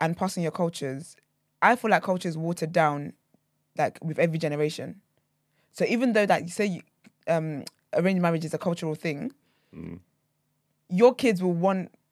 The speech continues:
Speaker 1: they, like, they're, they're gonna be around other cultures where that's not their culture, right? And wherever it's, they're the minority. And I feel like that kind of inf-, that outside influence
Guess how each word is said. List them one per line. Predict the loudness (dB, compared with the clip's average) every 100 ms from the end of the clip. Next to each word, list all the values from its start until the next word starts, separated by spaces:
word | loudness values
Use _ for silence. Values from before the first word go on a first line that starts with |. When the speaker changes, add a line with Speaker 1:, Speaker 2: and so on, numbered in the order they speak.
| _ _ _ _ _ _ -2
Speaker 1:
they, | 2 6
like, | 6 8
they're, | 6 6
they're | 2
gonna | 4 4
be | 4
around | 2 2
other | 0
cultures | 2 0 0 -2 -2
where | 2 4
that's | 4 0
not | -2 0
their | 2
culture, | 0 -2 -4 -2
right? | -2 -2 -6 _ _ 0
And | 2
wherever | 6 6
it's, | 4
they're | 2
the | 0
minority. | 0 0 -2 -4 -8 -14 _ _ _ -8
And | 0
I | 0
feel | 4
like | 2 2 -2
that | 0 0
kind | -2
of | -2
inf-, | -4 0
that | 2
outside | 2 2 0 0
influence | 0 -4 -4 -6 -8 -12 -20